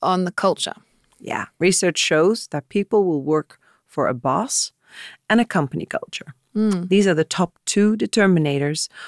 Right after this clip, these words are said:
Speaker 2: of whether someone will take a job or not.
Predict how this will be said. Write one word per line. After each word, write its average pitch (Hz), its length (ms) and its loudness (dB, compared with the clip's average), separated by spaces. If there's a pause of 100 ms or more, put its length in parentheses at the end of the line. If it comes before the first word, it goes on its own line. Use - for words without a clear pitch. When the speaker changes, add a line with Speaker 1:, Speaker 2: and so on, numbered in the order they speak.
(140)
Speaker 2:
of 156 180 -2
whether 160 260 0
someone 147 440 0
will 139 140 -2
take - 240 -4
a 165 60 -6
job 220 300 -2
or - 80 -4
not. - 320 -8